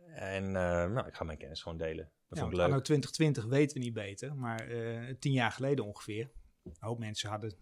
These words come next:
Speaker 2: weinig met internet. Zeker
Speaker 1: Precies.
Speaker 2: met copywriting voor internet.
Speaker 1: Nee, klopt. En, eh, al helemaal niemand deelde daar kennis over in
Speaker 2: Nee,
Speaker 1: Nederland.
Speaker 2: nee.
Speaker 1: Dus dat ben ik toen gaan doen en dat, dat leverde heel veel lezers op. En,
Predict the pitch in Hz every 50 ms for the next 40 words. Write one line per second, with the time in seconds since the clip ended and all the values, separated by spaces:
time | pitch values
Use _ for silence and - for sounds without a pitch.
0 | - 117 113 110 117 143 190 185 135 131 - - 139 123 117 117 110 101 - -
1 | _ _ - - 147 151 147 - 135 127 127 117 - - 170 165 - 165 151 143
2 | 131 - 127 107 - 127 120 107 104 104 101 95 - - 113 98 - - 113 139
3 | - - - _ _ _ _ _ _ _ _ _ _ - - 98 98 98 92 101
4 | 95 90 90 92 - - 95 92 95 95 98 101 101 104 110 117 120 113 110 107
5 | 95 101 104 101 101 92 92 90 - 107 104 107 98 98 82 82 82 87 85 82
6 | - - - 82 87 107 143 156 - 120 113 104 - - - - - _ - 101
7 | 92 101 107 107 101 104 107 107 98 117 120 110 98 98 98 90 - 110 95 98
8 | 98 92 107 104 101 98 110 120 185 202 160 139 127 127 143 170 156 156 143 156
9 | 190 - - _ _ _ _ _ _ - - - - - - - _ _ _ _
10 | _ _ _ _ - 104 104 104 101 101 101 101 92